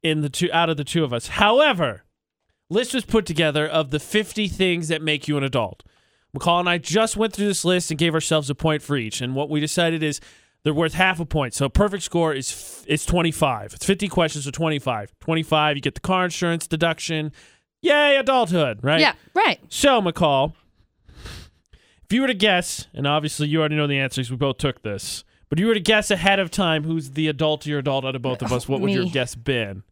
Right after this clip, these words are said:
Speaker 2: Me.
Speaker 1: Yeah, me too. One hundred percent would have been McCall. She's
Speaker 2: Yeah.
Speaker 1: got the house. She's in a five-year relationship. She, her. It's all her. Let's see what the data says. Okay, so fifty questions, McCall. Out of the fifty questions, how many did you get a point for?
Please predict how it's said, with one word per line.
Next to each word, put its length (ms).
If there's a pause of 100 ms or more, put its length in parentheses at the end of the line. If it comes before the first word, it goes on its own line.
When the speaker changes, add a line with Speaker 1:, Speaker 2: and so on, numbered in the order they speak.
Speaker 2:
Me. 240 (160)
Speaker 1:
Yeah, 140
me 100
too. 400
One 160
hundred 140
percent 240
would 80
have 60
been 120
McCall. 340
She's 100
Speaker 2:
Yeah. 60
Speaker 1:
got 120
the 100
house. 300
She's 360
in 120
a 40
five-year 340
relationship. 720 (960)
She, 200 (400)
her. 380
It's 160
all 180
her. 380 (760)
Let's 160
see 120
what 120
the 60
data 300
says. 420
Okay, 280
so 160
fifty 400
questions, 680
McCall. 340
Out 120
of 100
the 80
fifty 360
questions, 520
how 180
many 160
did 160
you 60
get 100
a 40
point 320
for? 340